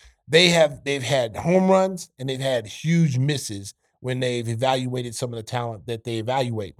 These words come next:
So a lot of people just remember the misses they got. "Oh, he was wrong about this guy, wrong about this guy." He, this guy said, "Listen, I've watched probably, you know, I watched, uh, not enough tape on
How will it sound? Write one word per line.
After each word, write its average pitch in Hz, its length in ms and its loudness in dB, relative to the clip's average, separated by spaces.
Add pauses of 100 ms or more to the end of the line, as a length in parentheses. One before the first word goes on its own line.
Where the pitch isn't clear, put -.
(260)
So 139 560 4
a - 80 -2
lot 190 200 8
of 180 60 2
people 165 220 0
just 151 180 -2
remember 143 320 2
the 117 120 -4
misses 123 360 0
they 104 120 -6
got. 104 180 -8
"Oh, 254 200 12
he 262 80 8
was 214 120 2
wrong 233 260 8
about 202 300 8
this 196 160 -2
guy, 156 180 2
wrong 220 200 6
about 214 160 6
this 190 120 0
guy." 135 220 0 (560)
He, 262 220 4
this 262 220 -2
guy 220 220 4
said, 180 220 2
"Listen, 127 420 0
I've 214 180 4
watched 185 360 2
probably, 143 380 4
you 127 200 -4
know, 123 120 2
I 143 100 -2
watched, 180 480 0 (160)
uh, 127 100 -2
not 196 260 10
enough 240 360 8
tape 143 300 0
on 117 320 -4